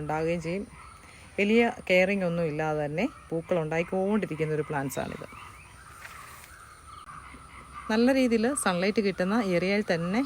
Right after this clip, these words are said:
വെച്ച് കൊടുക്കാൻ ശ്രദ്ധിക്കുക. ഇത് നമുക്ക് നിലത്തും വളർത്താം, അതുപോലെ ചട്ടിയിലും വളർത്താം. എന്നാൽ ചതുപ്പ് നിലങ്ങളിൽ നമ്മൾ വളർത്താൻ പാടില്ല. ചട്ടിയിൽ വളർത്തുമ്പോഴും നല്ലപോലെ വെള്ളമൊക്കെ വാർന്നു പോകുന്ന നല്ല പോട്ടി മിക്സ് ഇതിന് കൊടുക്കുവാണെങ്കിൽ ഉണ്ടല്ലോ, നല്ല രീതിയിൽ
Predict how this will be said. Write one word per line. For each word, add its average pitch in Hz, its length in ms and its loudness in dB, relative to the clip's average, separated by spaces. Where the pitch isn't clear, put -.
വെച്ച് 151 240 0
കൊടുക്കാൻ 170 400 0
ശ്രദ്ധിക്കുക. 208 400 2
ഇത് 247 160 2
നമുക്ക് 240 280 8
നിലത്തും 220 340 4
വളർത്താം, 196 300 2
അതുപോലെ 208 340 2
ചട്ടിയിലും 208 440 4
വളർത്താം. - 320 -6
എന്നാൽ 226 180 6
ചതുപ്പ് 214 340 4
നിലങ്ങളിൽ 202 380 2
നമ്മൾ 180 160 0
വളർത്താൻ 165 440 0
പാടില്ല. 160 340 0
ചട്ടിയിൽ 233 320 8
വളർത്തുമ്പോഴും 196 600 2
നല്ലപോലെ 214 460 4
വെള്ളമൊക്കെ 202 420 4
വാർന്നു 190 400 2
പോകുന്ന 180 240 0
നല്ല 190 320 2
പോട്ടി 180 260 -2
മിക്സ് 214 240 0
ഇതിന് 185 220 -2
കൊടുക്കുവാണെങ്കിൽ 165 640 2
ഉണ്ടല്ലോ, 156 260 0
നല്ല 185 200 2
രീതിയിൽ 180 220 2